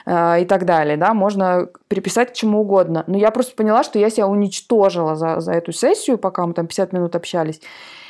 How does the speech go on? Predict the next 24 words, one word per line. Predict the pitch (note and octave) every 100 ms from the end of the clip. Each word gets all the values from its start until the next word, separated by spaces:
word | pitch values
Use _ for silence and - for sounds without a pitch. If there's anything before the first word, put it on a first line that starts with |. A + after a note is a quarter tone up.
| - _ _ -
И |
я | F3 C4
потом | E4+ F4 C#4
такая | D#4 B3+ A3+
думаю: | A#3+ G#3+ F#3
«Ну, | F#3+ G3+
не | A#3
может | B3+ D4+ B3 G#3 F3+
быть | E3+ -
так, | D#3 - F#3
ну, |
не | G3+ A3+
может | B3 D#4 B3
быть, | F#3 F3+
чтобы | - G3
я | G#3+ G3+
о |
себе | G3 F#3 B3+
говорила | F#4 B3+ G3 F#3
только | F#3 G#3 A#3 B3+ F3
плохо, | - F#3 F3+ E3 - E3
ну, | E3
это | G#3 G#3
странно». | - - G#3+ G#3+ F#3 D3+ D3